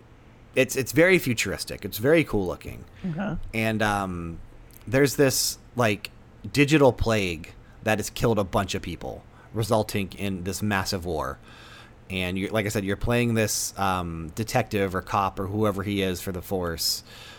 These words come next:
Speaker 1: Um, he's, I think the, I think the actual Force is called Observers, which is where the name of the game comes from.
Speaker 2: Okay.
Speaker 1: Um,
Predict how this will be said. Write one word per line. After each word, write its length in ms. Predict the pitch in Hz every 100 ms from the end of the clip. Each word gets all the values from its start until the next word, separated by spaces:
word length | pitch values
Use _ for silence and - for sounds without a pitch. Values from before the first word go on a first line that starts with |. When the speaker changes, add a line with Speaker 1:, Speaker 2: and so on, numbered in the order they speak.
| - -
Speaker 1:
Um, 360 | 90 85 80
he's, 240 | 78 117 -
I 80 | 107
think 200 | 143 -
the, 160 | 139 110
I 80 |
think 220 | 127 175 165
the 100 | 135
actual 240 | 120 117
Force 240 | 110 104
is 80 | 92
called 200 | - 101
Observers, 460 | 87 85 87 80 78
which 140 | 90
is 80 | 90
where 80 | 92
the 80 | 90
name 160 | 95
of 60 | 82
the 60 |
game 220 | 85 87 78
comes 280 | 87 82
from. 220 | - 65 -
Speaker 2:
Okay. 220 | 139 147 - - - - - - -
Speaker 1:
Um, 560 | 92 82 76 67 65